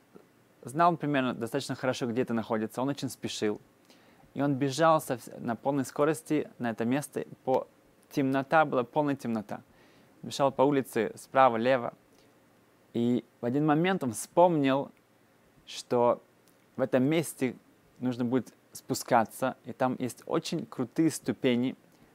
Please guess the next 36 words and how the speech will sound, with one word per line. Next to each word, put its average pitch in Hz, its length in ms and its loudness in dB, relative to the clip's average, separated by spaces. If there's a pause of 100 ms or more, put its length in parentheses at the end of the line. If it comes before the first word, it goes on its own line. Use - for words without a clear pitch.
(140)
такие, - 360 -6
э, 113 340 2
такая 117 200 -2
лестница. 117 540 -4 (680)
И - 40 -6
он 117 60 0
говорит, 120 160 0
что - 160 -4
если 107 240 -4
там 156 380 2 (380)
я 110 340 2 (920)
не 117 160 0
замечу, 127 420 0
я, 113 280 0
я, 113 180 -2
я, 110 200 -2
я, 101 220 -2
я 107 300 0 (840)
начну, 117 380 -6
ну, 110 240 -4 (200)
буду 113 240 -4
бежать 143 400 6
там, 156 220 -2
в 127 80 -8
этом 131 180 -2
месте, 160 400 -4 (420)
тогда 117 540 2
шансов 131 640 -2 (160)
на 117 340 -2
выживание 135 680 0
очень 120 280 -6
мало. 98 240 -2
Если 107 220 -12
он 117 100 -6
там 151 200 0
полетит, 123 600 -2